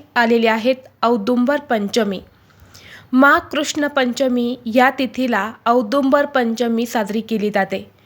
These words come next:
भगवान श्री नृसिंह सरस्वती स्वामी महाराजांनी शल्यगमन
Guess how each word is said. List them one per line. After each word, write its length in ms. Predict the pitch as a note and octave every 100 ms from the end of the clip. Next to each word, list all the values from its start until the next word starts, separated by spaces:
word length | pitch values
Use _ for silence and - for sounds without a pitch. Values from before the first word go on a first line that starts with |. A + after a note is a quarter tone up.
| _ - - -
भगवान 560 | A#3 C#4 B3+ D#4 D#4+ D#4+
श्री 220 | D#4+ C#4+ C#4+
नृसिंह 520 | C4+ C4+ - D#4 C#4
सरस्वती 680 | C#4 C4 B3+ C4 B3 B3+ B3+
स्वामी 460 | - B3+ B3 C#4+
महाराजांनी 640 | D4+ C4+ A#3+ A#3+ A#3 G#3+ G3 - - - -
शल्यगमन 720 | D4 C#4 C#4 D4 C#4 C4+ C#4+